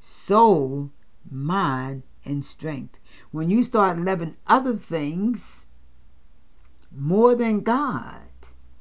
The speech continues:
and more than his principle and the things that he has lined up for us,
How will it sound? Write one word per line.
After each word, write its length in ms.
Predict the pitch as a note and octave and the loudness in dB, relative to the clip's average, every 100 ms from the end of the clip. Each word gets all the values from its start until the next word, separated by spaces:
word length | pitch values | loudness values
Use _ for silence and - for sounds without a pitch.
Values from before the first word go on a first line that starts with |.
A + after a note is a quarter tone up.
| - - - - | -18 -20 -20 -8
and 140 | C#3+ C#3+ | -4 0
more 280 | G3 A3+ | 2 4
than 300 | G3 F#3+ F3+ - - | 4 2 0 -6 -2
his 300 | C4+ C#4+ - | 0 0 -2
principle 880 | - F3+ D3 - D3 C#3+ B2+ - - - - - | -6 -4 -4 -4 -6 -6 -10 -12 -18 -20 -20 -8
and 140 | D3+ | -4
the 80 | D3 | -4
things 300 | F3 G3 F3+ | -2 0 0
that 100 | E3+ | 2
he 140 | G3 | 4
has 140 | E3+ C#3 | 2 0
lined 380 | D#3+ F3+ F3 | 2 2 2
up 160 | D#3+ C#3+ | -2 -4
for 200 | D#3+ - | -8 -8
us, 440 | - F3+ C#3+ - | 0 0 0 -8